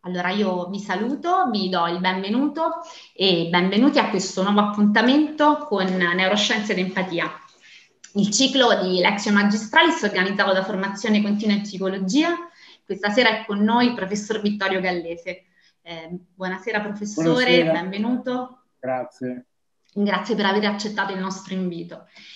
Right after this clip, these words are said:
Speaker 1: Il titolo della Lectio Magistralis di questa sera è Estetica dell'intersoggettività, sé e relazioni nell'era digitale.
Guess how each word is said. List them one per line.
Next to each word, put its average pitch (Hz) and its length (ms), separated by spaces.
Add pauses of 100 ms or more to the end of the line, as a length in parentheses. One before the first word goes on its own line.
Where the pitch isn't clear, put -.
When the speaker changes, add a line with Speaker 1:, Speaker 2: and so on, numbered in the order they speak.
(120)
Speaker 1:
Il 208 220
titolo 254 340
della 196 220
Lectio 214 300
Magistralis 208 680
di 190 120
questa 214 320
sera 220 380
è 175 40
Estetica 240 600
dell'intersoggettività, 190 1400 (240)
sé 285 500
e 214 80
relazioni 220 640
nell'era 185 380
digitale. 170 720